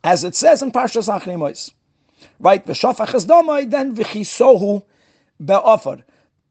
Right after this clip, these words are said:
The Rambam writes that unlike, um, the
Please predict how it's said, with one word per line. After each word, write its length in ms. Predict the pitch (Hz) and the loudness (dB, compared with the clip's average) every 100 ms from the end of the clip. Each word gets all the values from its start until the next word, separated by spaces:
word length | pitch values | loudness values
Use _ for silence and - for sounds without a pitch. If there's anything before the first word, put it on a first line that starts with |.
| _ _ - | _ _ -6
The 100 | 151 | 0
Rambam 380 | 185 214 190 175 | 0 2 2 4
writes 320 | 180 165 - | 2 2 -6
that 200 | 147 - | -10 -4
unlike, 540 | 202 226 175 151 _ _ _ _ - | -4 -2 -4 -6 _ _ _ _ -6
um, 340 | 147 139 135 _ _ _ | -4 -4 -8 _ _ _
the 260 | 123 180 | -6 -4